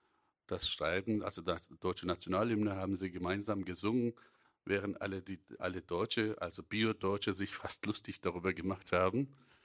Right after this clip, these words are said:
Und einer hat sogar <laughs> den Witz gemacht, das, was wir nicht machen, müssen jetzt die Migranten machen. Also so viel zu na-, deutscher Nation-, also ich bin, ich mag Nationalhymnen, ich mag nationale Symbole.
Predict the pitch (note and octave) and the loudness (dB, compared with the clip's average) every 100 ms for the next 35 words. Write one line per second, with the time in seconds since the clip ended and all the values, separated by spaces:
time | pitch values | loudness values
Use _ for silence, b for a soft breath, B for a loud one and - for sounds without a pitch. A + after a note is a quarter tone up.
0 | b b b - G#2+ - A2+ A#2 A#2+ - | b b b -4 -2 6 8 10 6 4
1 | G#2+ G#2+ - A#2 G#2 F#2 C#3+ - - G#2 | 4 4 6 2 4 6 6 6 4 4
2 | G2 - - B B - - G#2+ - G2+ | 2 -2 -12 B B 2 4 2 4 4
3 | A#2+ - G2+ F#2+ A2 - G2+ - G#2 G#2 | 4 4 4 6 6 6 4 6 2 2
4 | - F#2+ G2 G#2 A#2+ A2 F#2+ E2+ E2 G#2+ | 0 2 4 8 8 6 0 2 2 2
5 | B2+ - - - - C3+ - - - B | 0 -10 -18 -20 -6 -6 -6 -20 -20 B
6 | B B B B B - B2 D3 C3 - | B B B B B 10 10 10 6 10
7 | D#3 F3+ F3 E3+ D#3+ D#3 B2+ C#3 D#3+ F3 | 10 12 8 10 12 12 12 12 12 12
8 | D3+ C#3+ - D3+ D3+ A2+ D3 - - - | 12 12 12 10 10 4 4 2 -2 -10
9 | _ _ C#3 D#3 F3+ E3 C#3+ C#3+ - B2 | _ _ 8 8 8 4 4 4 6 12
10 | C3 - - _ - - - A2+ A2+ - | 12 10 -4 _ -4 -4 -2 4 4 4
11 | G#2 F#2+ F#2 F#2 F#2+ A2+ - G#2+ G#2 - | 4 6 6 4 -2 -2 -2 6 6 6
12 | - G2+ - F#2 F2+ F2+ F2+ - F#2 F2 | 2 0 0 0 4 2 2 -4 -2 0
13 | F2 E2+ | 0 -2